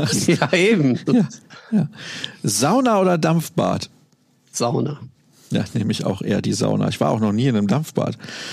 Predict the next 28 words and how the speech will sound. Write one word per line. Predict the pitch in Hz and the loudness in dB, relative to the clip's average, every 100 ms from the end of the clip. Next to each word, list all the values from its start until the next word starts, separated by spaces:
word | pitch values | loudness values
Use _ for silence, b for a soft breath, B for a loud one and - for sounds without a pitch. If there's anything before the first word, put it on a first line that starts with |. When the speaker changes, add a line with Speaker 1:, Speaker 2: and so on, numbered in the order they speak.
| B B B B - | B B B B -8
Speaker 2:
Mit | 175 123 | -4 0
meinem | 120 123 | 2 2
Asthma | 127 151 135 | 0 0 0
ist | 127 | 0
so | |
ein | 127 | 0
Dampfbad | 127 135 - 135 131 | -2 -4 -4 -4 -2
nicht | 123 | -4
empfehlenswert. | 117 - 147 156 - - _ _ _ _ _ _ _ _ - B B _ - | -4 -4 -6 -8 -12 -20 _ _ _ _ _ _ _ _ -20 B B _ -4
Speaker 1:
Japanisches | 123 113 143 165 202 190 170 - - | -2 0 0 4 4 4 0 0 0
Onsenbad | 139 208 202 185 147 160 202 | 2 2 4 2 2 2 0
oder | - 135 123 | 0 2 4
Whirlpool? | 113 165 233 - 110 101 82 - _ _ _ _ _ _ _ _ _ _ _ - | 4 2 0 -2 0 2 2 -2 _ _ _ _ _ _ _ _ _ _ _ -20
Speaker 2:
Ich | - | -10
kann-, | - | -8
<laughs> | - - | -2 -2
kenne | - - 180 | -2 0 0
das | - 156 - | 0 0 0
japanische | 131 - 135 127 147 143 | 0 0 -2 0 -2 0
Onsenbad | 143 170 139 120 113 120 | 2 0 0 0 0 0
nicht, | 117 123 | -4 -2
wenn | 120 | 0
ich | |
Speaker 1:
Nee, | 156 | 2
Speaker 2:
ehrlich | 156 117 | 2 2
Speaker 1:
ich | |
Speaker 2:
bin. | - | 0
Speaker 1:
auch | - | 0